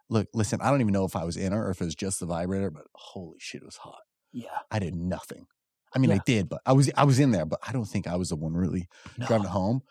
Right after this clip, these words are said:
Speaker 1: But
Speaker 2: We
Speaker 1: the
Speaker 2: never are.
Speaker 1: face.
Speaker 2: Yeah. If the vibrator's out, we're like, we're, you know what we are? The, the vibrator is the bus driver,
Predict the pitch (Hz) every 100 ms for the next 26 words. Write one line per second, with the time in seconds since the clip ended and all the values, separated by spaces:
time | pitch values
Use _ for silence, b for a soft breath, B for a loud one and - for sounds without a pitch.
0 | _ 131 196 202 208 139 147 180 208 -
1 | - - 131 110 - - 160 247 381 392
2 | 294 151 120 98 92 - _ _ b b
3 | b 180 262 240 202 151 - - _ _
4 | _ _ _ - - _ _ _ _ _
5 | - 175 226 190 226 285 247 214 208 202
6 | _ _ _ b b b _ _ _ _
7 | _ - 170 147 - 151 151 165 240 254
8 | 208 202 147 135 120 101 131 123 113 110
9 | 123 139 170